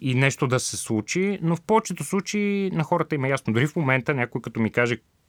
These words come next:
как е катастрофирал и какво се е случило, аз директно му казвам: "Това е." В смисъл, мен ми е ясно, на база на моя опит, на база на много информация, която съм проследил в, в течение на тия години, мен ми е ясно, този човек ще е в количка,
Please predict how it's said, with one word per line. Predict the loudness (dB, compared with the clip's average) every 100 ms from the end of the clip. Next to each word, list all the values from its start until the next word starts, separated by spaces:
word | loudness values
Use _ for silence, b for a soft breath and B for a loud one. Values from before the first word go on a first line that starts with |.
| -2
как | 0 0
е | -4
катастрофирал | -2 -2 -2 -2 2 2
и | 0
какво | -2
се | -4 -6
е |
случило, | -6 -6 -4 -8 B B B B
аз | -2 2
директно | 0 0 -4
му | -2
казвам: | -2 -2 -4 -8 -14 -20 _
"Това | -10 -10
е." | -10 -14 -20 _ _ _ _ _ _ -6
В |
смисъл, | -2 2 4 2 B B 2
мен | 6
ми | 6
е | 6
ясно, | 6 2 -4 -6
на | 0
база | 2 4 4
на |
моя | 4 4 4
опит, | 2 -2
на | 0
база | 0 0 0
на | 0 -2 -6 -8 -4
много | 2 2
информация, | 2 0 2 2 0 -4
която | -4 -4 -6
съм | -4 -4 -4 -8 -12 -18 _ -8
проследил | -6 -2 -2 0
в, | -2 -8 -20 _
в | -12 -8
течение | -2 0 0
на | -2
тия | -2
години, | -2 -2 -2 -4 B B B 2
мен | 4
ми | 6
е |
ясно, | 4 2
този | 0 0
човек | 0 2
ще | 0
е |
в | 0
количка, | 2 2 2 0 -2